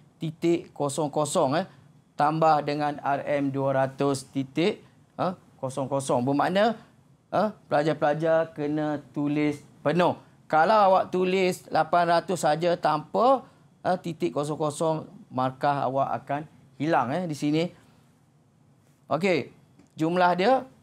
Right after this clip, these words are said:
ha, satu ribu, eh. Okey, kemudian kita tengok kepada kos pengeluaran. Okey, apakah formula untuk mengira kos pengeluaran?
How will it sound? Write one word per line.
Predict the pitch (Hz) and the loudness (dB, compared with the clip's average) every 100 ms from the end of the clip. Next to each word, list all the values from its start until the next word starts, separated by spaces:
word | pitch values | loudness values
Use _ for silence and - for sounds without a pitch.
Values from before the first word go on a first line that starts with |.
| _ _ _ - | _ _ _ -10
ha, | - - | -10 -10
satu | - 131 131 | -6 -4 -2
ribu, | 143 160 151 | 0 0 2
eh. | 139 202 - _ _ | 0 0 -6 _ _
Okey, | - - 240 170 110 - _ | -4 0 2 2 -2 -12 _
kemudian | - 180 226 226 | -10 -2 0 0
kita | 226 233 220 | -2 -4 -2
tengok | 196 196 - 180 | -2 -2 -4 -4
kepada | 180 170 180 185 - | -2 0 0 -2 -6
kos | 170 175 - | -2 -2 -4
pengeluaran. | - 156 156 160 160 175 127 95 _ _ _ _ _ _ _ _ _ - | -4 -2 2 4 4 4 2 -2 _ _ _ _ _ _ _ _ _ -10
Okey, | 151 208 151 | -4 0 2
apakah | 165 233 226 247 208 - _ _ - | 0 -2 0 0 0 -6 _ _ -6
formula | 170 185 233 220 185 - | -2 0 2 2 2 -2
untuk | 165 170 202 160 | -8 -6 -6 -4
mengira | 170 185 190 185 | -2 0 0 0
kos | 196 185 - | -2 -2 -4
pengeluaran? | - 190 190 202 196 131 | -6 0 4 4 4 2